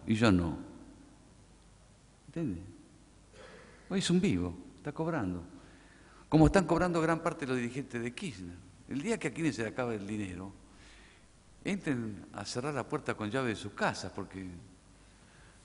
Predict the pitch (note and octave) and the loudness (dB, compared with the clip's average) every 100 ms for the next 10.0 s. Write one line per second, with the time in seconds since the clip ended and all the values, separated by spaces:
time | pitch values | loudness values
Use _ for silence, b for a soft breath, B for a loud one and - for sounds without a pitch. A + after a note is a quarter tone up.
0 | b - - - - - - - - C#3 | b -20 -20 -20 -20 -20 -20 -10 -6 -2
1 | C#3+ C3+ G#2 F3 D#3+ - F#2+ B B B | -2 0 0 -2 -2 -4 -6 B B B
2 | B B B G2+ G#2 G2 G#2+ C3 B2+ G#2+ | B B B 0 0 6 8 10 8 6
3 | A2+ - F#3 F#2 E2 E2+ - D#3+ - G2+ | 2 0 0 0 -4 -8 -8 -8 -6 -8
4 | G2+ E2 - - - - - - - - | -8 -10 -12 -20 -20 -20 -20 -20 -20 -20
5 | - b b - G#3+ G#3 E3+ - E3+ C#3 | -20 b b -4 -2 2 2 4 4 2
6 | B2+ F#3 B2 D#2+ D#2 - - - - - | 0 -4 -6 -8 -12 -18 -20 -20 -20 -20
7 | - - F3 C#3+ A#2 F#2+ A2 B2 B2 G#2 | -6 -4 2 6 8 8 8 8 8 4
8 | B B B B G2 G2 G2+ F#2+ G2 G2+ | B B B B 2 6 8 10 10 8
9 | - D3+ - A2+ F#2+ F#2+ B2 G2+ G#2+ G2 | 10 10 10 4 4 10 10 10 8 8